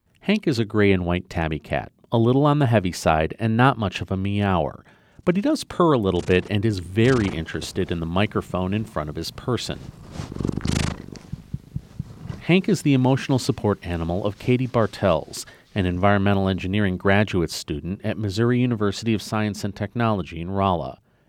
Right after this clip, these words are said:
Katie got Hank in twenty sixteen and they became close quickly. Then her grandfather died, and Katie found herself looking to Hank for emotional support.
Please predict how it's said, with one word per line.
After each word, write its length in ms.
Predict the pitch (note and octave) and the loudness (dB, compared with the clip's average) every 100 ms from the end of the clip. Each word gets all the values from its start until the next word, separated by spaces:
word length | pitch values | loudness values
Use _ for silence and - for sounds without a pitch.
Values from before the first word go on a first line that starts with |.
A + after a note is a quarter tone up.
| _ - | _ -10
Katie 260 | - F#2 F2 | -2 -2 0
got 260 | G2+ G2 | 2 2
Hank 260 | F#2+ F2 E2+ | 0 -4 -6
in 80 | F2 | -10
twenty 280 | - F#2+ | -8 -6
sixteen 640 | E2+ - E2 - C3+ C3+ C3 - _ _ | -6 -8 -12 -6 -2 0 -2 -8 _ _
and 140 | C3 B2 | -4 0
they 100 | A#2+ | 2
became 380 | B2+ - G#2+ G#2+ | 0 0 0 0
close 440 | - F2+ E2 - | -2 -2 -2 -4
quickly. 640 | - - C3 - F2 - _ _ _ _ _ - | -6 0 0 2 -2 -2 _ _ _ _ _ -6
Then 160 | F#2 | -4
her 120 | F2+ | -2
grandfather 600 | B2 B2+ A2+ - E2+ E2+ | 2 4 4 4 0 0
died, 340 | D2+ C#2+ A#1+ - _ _ | -6 -8 -12 -18 _ _
and 140 | - F2+ | -12 -2
Katie 220 | F#2+ G2 | 0 2
found 260 | G2 G#2+ G2+ | 2 0 0
herself 340 | A2+ A2 G2 | 0 0 2
looking 300 | G#2+ - A2 | -2 -4 -2
to 80 | G2 | -2
Hank 380 | E2+ C#3 F#2+ - | 0 2 2 -2
for 180 | - B2+ | -4 -2
emotional 480 | A2+ D#2 D#2 E2+ E2 | 0 -2 -6 -8 -8
support. 680 | - F#2 G2+ E2 - - | -8 -6 -4 -4 -8 -20